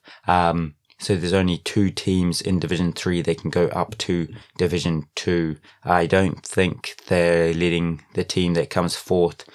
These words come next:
get a chance to get automatic promotion. I think, uh, because they lost to Sanex, uh, placings-wise, they don't get the opportunity, so there's just one less team going up, is my understanding. Uh, yeah, before I go through the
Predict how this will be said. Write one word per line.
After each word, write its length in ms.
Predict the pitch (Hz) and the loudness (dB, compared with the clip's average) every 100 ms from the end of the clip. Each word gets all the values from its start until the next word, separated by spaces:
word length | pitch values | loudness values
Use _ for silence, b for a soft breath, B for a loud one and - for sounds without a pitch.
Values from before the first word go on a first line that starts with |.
| B _ | B _
get 160 | 98 | 0
a 80 | 85 | 0
chance 380 | - 95 90 - | 0 0 0 -2
to 120 | - | -4
get 220 | 82 85 - | 0 0 0
automatic 420 | 95 80 85 82 | -2 0 -2 -4
promotion. 480 | - 87 85 - 92 | -4 -2 -2 -2 0
I 80 | 82 | 0
think, 340 | - 87 78 | 0 0 0
uh, 260 | 82 78 76 B B | 2 0 -2 B B
because 220 | - 82 80 | -8 -6 -2
they 80 | |
lost 240 | 80 82 - | 0 -2 -2
to 80 | 87 | -4
Sanex, 580 | - 82 80 - - - B B - | 0 0 0 -4 -10 -10 B B 0
uh, 400 | 85 82 82 78 - _ _ | 2 4 4 0 -6 _ _
placings-wise, 960 | 92 85 - 90 80 87 85 85 80 - b b | 0 0 2 0 0 2 2 2 -2 -10 b b
they 280 | - 85 82 | 0 2 2
don't 260 | 73 87 85 | -2 -2 -2
get 100 | 82 | 0
the 100 | 85 | 0
opportunity, 460 | 82 - 101 104 | 0 -2 0 0
so 180 | 104 - | 0 0
there's 160 | 82 78 | 0 0
just 220 | 82 - | -6 -2
one 180 | 85 82 | -2 0
less 180 | 82 - | -4 -4
team 240 | 92 85 | -2 -2
going 280 | 87 85 71 | 0 0 2
up, 240 | 87 - - | 0 -2 -6
is 180 | 95 - | -6 0
my 240 | 87 87 - | 0 0 -2
understanding. 720 | 87 82 - 92 98 123 175 - _ _ - | -4 -4 -4 -2 0 0 -2 -8 _ _ -2
Uh, 280 | 104 98 92 - _ _ _ - | 0 2 0 -6 _ _ _ -2
yeah, 140 | 95 | -2
before 280 | 78 - 98 | 0 2 2
I 60 | |
go 220 | 82 85 85 | 4 2 0
through 400 | - 95 90 82 | 0 0 0 0
the 380 | 90 87 87 | 0 0 -2